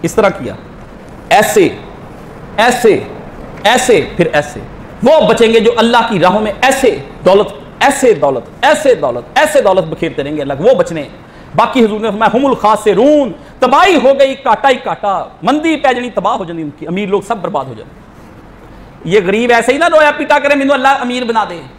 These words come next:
जितना दे रहा है, बकदरे कफाफ, इज्जत वाला देता रहे। जल्दी जन्नत में चले जाने, हिसाब लंबे चौड़े खुल जाने वहां पे। एक एक टायर का, एक एक इंच का हिसाब ले लेना, कहां गया था इस गाड़ी में बैठकर। कोठी के कितने कमरे खाली रहते थे?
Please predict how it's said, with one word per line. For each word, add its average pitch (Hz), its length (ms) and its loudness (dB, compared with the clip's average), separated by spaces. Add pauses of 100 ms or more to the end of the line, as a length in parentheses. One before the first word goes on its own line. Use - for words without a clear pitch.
जितना 202 320 -4
दे 170 180 -4
रहा 269 120 -4
है, 330 140 -8 (100)
बकदरे 208 360 -4
कफाफ, 214 460 0
इज्जत 262 220 0
वाला 202 180 -2
देता 151 260 -8
रहे। 156 180 -10 (800)
जल्दी 302 300 2
जन्नत 269 260 -2
में 240 100 -10
चले 214 160 -6
जाने, 302 180 -2
हिसाब 220 360 0
लंबे 214 180 -4
चौड़े 214 240 0
खुल 381 200 0
जाने 311 180 -2
वहां 190 180 -4
पे। 131 160 -14 (540)
एक 262 140 4
एक 240 360 -2
टायर 254 280 4
का, 269 140 0
एक 269 300 0
एक - 260 -8
इंच 381 180 -6
का 330 100 0
हिसाब 247 280 0
ले 196 60 -6
लेना, 190 140 -8
कहां 196 240 -4
गया 208 140 -2
था - 240 -10 (200)
इस 170 120 -6
गाड़ी 185 200 0
में 175 120 -4
बैठकर। 139 300 -8 (1000)
कोठी 240 220 0
के 269 80 0
कितने 269 300 -2
कमरे 269 240 2
खाली 254 220 0
रहते 240 240 2
थे? 170 200 -4